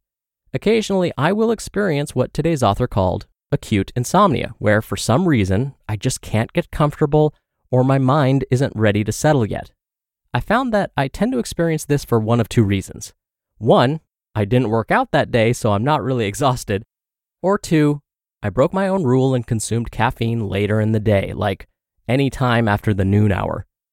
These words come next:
Now, I happened to be listening to a book called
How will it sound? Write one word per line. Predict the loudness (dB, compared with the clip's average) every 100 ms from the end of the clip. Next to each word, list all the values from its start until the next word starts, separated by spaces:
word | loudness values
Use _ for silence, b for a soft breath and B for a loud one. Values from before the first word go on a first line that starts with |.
| _ _ _ -4
Now, | -2 0
I | -2
happened | 0 -2 -2 -8
to |
be | -4
listening | -2 -2 0 -4
to | 0 0
a | 0
book | -2 -4 _
called | 0 2 2 0